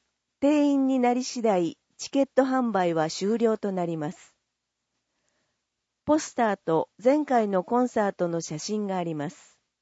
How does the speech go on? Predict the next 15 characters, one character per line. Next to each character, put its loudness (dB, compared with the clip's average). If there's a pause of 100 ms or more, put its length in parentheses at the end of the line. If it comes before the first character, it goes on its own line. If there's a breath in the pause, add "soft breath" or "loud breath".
(1400)
問 4
い 2
合 2
わ -2
せ、 -2 (600)
淀 6
川 4
区 -2
民 2
セ -2
ン -2
タ -12
ー。 -14
電 0
話、 -2